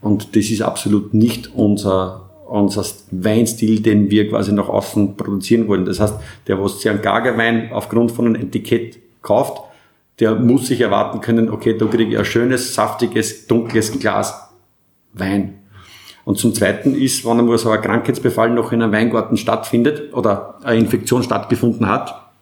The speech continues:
der Rebstock ist ja quasi ein sehr, äh, äh, äh, ein Lebewesen und er geht dann in so einen Selbstschutzmechanismus.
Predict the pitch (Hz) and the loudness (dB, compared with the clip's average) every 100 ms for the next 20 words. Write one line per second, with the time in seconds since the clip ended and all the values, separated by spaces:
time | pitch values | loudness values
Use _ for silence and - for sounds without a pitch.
0 | _ _ _ - - - - - - 113 | _ _ _ -16 -16 -18 -20 -14 0 2
1 | 120 - - 131 123 117 113 120 117 104 | 2 2 2 2 0 0 2 2 2 0
2 | 104 120 113 110 113 113 104 104 104 101 | 2 4 4 2 0 0 2 2 0 -2
3 | 101 98 98 95 101 92 95 113 117 117 | -2 -4 -4 -4 -2 2 4 4 2 2
4 | 117 123 - 113 107 107 104 110 110 113 | 4 0 2 2 2 2 0 -2 0 0
5 | 107 107 107 101 - 113 - 110 104 101 | 0 0 0 0 0 -2 0 -2 0 -2
6 | 98 98 95 - 98 - | 0 -2 -2 -6 -10 -12